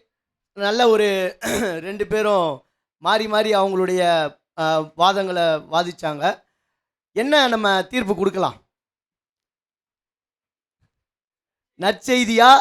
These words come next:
இல்ல கொண்டாட்டமா? நற்செய்தி தான். எல்லாருமே நற்செய்தி தான் சொல்றீங்க.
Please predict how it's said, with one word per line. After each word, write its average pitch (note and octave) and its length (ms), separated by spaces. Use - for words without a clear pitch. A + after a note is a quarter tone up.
இல்ல A3 520
கொண்டாட்டமா? G#3+ 540
நற்செய்தி G3+ 560
தான். F#3+ 220
எல்லாருமே F#3 480
நற்செய்தி F#3 500
தான் F#3 200
சொல்றீங்க. E3+ 380